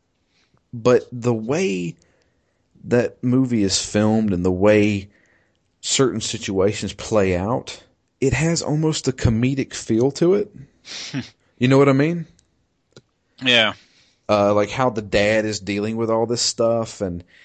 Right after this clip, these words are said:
Speaker 1: and, you know, it, it just, it, it's, it's a little ridiculous at times. And I think the movie plays on that and it works really well. Um, and that's one of the reasons why I love the movie so much is because it,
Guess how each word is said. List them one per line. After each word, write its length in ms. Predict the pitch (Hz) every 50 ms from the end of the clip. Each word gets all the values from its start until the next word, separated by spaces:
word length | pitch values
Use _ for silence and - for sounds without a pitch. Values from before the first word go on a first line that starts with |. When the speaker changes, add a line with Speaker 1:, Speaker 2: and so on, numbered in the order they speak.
| _ _ _ _
Speaker 1:
and, 440 | - 90 95 92 90 90 85 87 98
you 60 | 101
know, 180 | 95 92 95 80
it, 180 | 92 95 - -
it 200 | 98 - - 117
just, 360 | 123 123 - - - _ 131
it, 140 | 147 131 -
it's, 460 | 165 160 143 98 120 104 113 131 120
it's 220 | 92 117 127 110 123
a 40 |
little 240 | 120 135 147 147 143 127
ridiculous 680 | 131 139 151 269 285 - - - 90 71 76 - -
at 100 | - -
times. 680 | - 95 67 50 50 50 52 - - - - - - -
And 160 | - 110 113
I 40 | 117
think 220 | - - 147 147
the 80 | - 120
movie 300 | 117 127 127 120 117 107
plays 440 | - - - 117 120 127 123 107 107
on 220 | 90 87 87 85
that 200 | 87 85 80 73
and 100 | 76 90
it 100 | 90 -
works 320 | - 107 127 110 92 -
really 200 | 90 92 90 87
well. 360 | 82 80 80 76 65 65 80 - _ _ _ _ _ - - _ _ _ _ _ _ _ _ _ _ _ _ _ _ -
Um, 600 | - 95 95 92 92 92 90 87 87 87 85 92 - _ _ _ _ _ _ _ _ _ _ _ - - _ _ _ _ _ _ _ _ _ _ _ _ -
and 140 | 123 120 123
that's 180 | 147 - -
one 220 | - 120 151 170 170
of 60 | 147
the 80 | 127
reasons 260 | 110 110 110 107 104 101
why 140 | 101 98
I 40 | 95
love 200 | 92 90 92 82
the 40 | 87
movie 220 | 87 95 95 87
so 160 | 82 - - 90
much 220 | 90 90 90 87
is 160 | 92 87 85
because 420 | 82 92 - - - - 92 87 -
it, 240 | - 104 - -